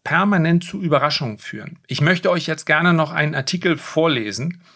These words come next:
äh, habe ich hier bei T drei N gefunden, der es ganz gut beschreibt. Und wenn jetzt jemand denkt, er ist nicht allzu lang, der Artikel, „Puh, das ist aber Deep Shit.“ Ja, das ist Deep Shit, das ist Deep Mind und das ist eine Entwicklung,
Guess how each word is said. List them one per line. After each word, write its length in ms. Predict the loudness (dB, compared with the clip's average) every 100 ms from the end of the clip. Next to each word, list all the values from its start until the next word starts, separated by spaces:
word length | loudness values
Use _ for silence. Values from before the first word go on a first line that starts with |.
| -20 -20 -20 -20 -20 _ -6
äh, 60 |
habe 280 | -4 -2 -2
ich 80 | -4
hier 220 | -4 -2
bei 260 | 2 4 2
T 220 | 0 0
drei 220 | 2 2
N 180 | 2 -2
gefunden, 760 | -4 -8 -10 -8 -8 -8 -12 _ _ _ _ _ _ _ _ -20 -10 0
der 140 | 0
es 140 | 0
ganz 220 | -2 -4 -4
gut 200 | -6 -6
beschreibt. 460 | -4 0 0 -2
Und 200 | -6 -2
wenn 200 | 2 4
jetzt 340 | 4 2 0 -2
jemand 400 | 2 2 0 0
denkt, 360 | 0 -2 -10 -16
er 80 | -10
ist 100 | -8
nicht 160 | -2
allzu 240 | 0 0 -2
lang, 240 | -4 -4
der 160 | -4 -6
Artikel, 440 | -8 -14 -14 -18 -20 _ _ -20 -20 _ _ _ _ _
„Puh, 580 | -12 -6 0 4 4 4
das 200 | 0 -2
ist 140 | -2
aber 220 | 0 2 2
Deep 260 | 0 -2
Shit.“ 280 | -2 -2 -2
Ja, 100 | -4
das 200 | -6 -8
ist 360 | -8 -12 -10 -6
Deep 160 | -4
Shit, 300 | 0 0 0
das 120 | 0
ist 220 | 0 -4 -6
Deep 160 | -4
Mind 600 | -4 0 2 2 0 0
und 200 | 0 2
das 180 | 2 0
ist 360 | -2 -8 -8 -2
eine 340 | 0 2 0
Entwicklung, 720 | -2 0 0 2 4 4 2